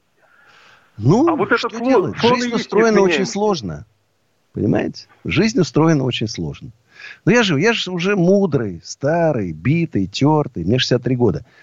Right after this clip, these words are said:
Speaker 1: Но я осмелел. И многие предприниматели осмелели. Мы патриоты, мы хотим жить в нашей стране, в любимой России.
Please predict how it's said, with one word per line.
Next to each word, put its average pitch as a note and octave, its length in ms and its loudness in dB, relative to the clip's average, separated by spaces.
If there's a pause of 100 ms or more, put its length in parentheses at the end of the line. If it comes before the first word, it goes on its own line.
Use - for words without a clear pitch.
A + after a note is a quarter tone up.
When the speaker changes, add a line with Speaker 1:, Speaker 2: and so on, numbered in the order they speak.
(100)
Speaker 1:
Но G#2+ 100 2
я C3 200 4
осмелел. F3+ 520 -2 (500)
И A2 100 -4
многие G3 340 2
предприниматели F#3+ 600 0
осмелели. G2 600 -4 (680)
Мы G3 240 4
патриоты, E3+ 640 0
мы A#2+ 100 -4
хотим F3+ 340 -2
жить E3+ 380 -4
в F#2+ 60 -8
нашей C3 340 -2
стране, E3 480 -4
в A2+ 120 -8
любимой A#2+ 420 2
России. B2+ 500 -2